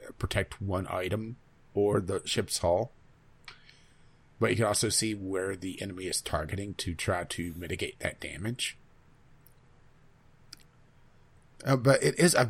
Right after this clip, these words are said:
very, very interesting game, and it's a lot deeper than what, uh, Item Shop Tale seemed to be, which is why I picked it up, and I've been enjoying it. It's just I'm not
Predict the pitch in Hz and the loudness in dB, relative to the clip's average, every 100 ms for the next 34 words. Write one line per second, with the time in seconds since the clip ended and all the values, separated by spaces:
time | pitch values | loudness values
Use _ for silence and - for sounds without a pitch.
0 | 95 127 131 127 101 104 98 98 98 87 | 6 6 8 6 4 2 2 0 -2 -2
1 | - 90 80 78 78 - 98 - 110 110 | -2 -4 -4 -6 -6 -6 -2 0 4 4
2 | - - - - - 107 98 - 82 82 | 2 -6 -20 -10 -4 -2 -2 -2 -2 -2
3 | 90 90 92 95 92 87 85 90 95 - | -4 -6 -6 -10 -12 -14 -8 -2 0 -2
4 | - - 90 85 82 - 101 95 92 - | -6 -4 -2 -2 -4 0 0 0 -4 -2
5 | - - - 98 82 82 - - 87 85 | -4 -6 -4 0 0 -2 -4 -2 -2 -4
6 | 85 78 60 - - - - - - - | -4 -4 -4 -8 -18 -20 -20 -20 -20 -20
7 | - 107 104 110 98 90 - 98 95 - | -8 -2 2 2 2 2 0 0 0 0
8 | 95 98 - 95 92 - - - 113 160 | -2 -4 -4 -6 -6 -8 -18 -14 0 2
9 | 269 156 110 117 139 90 - - 110 - | 2 -2 2 2 2 0 -4 -4 -4 -2
10 | 107 110 107 - | -4 -2 -2 -2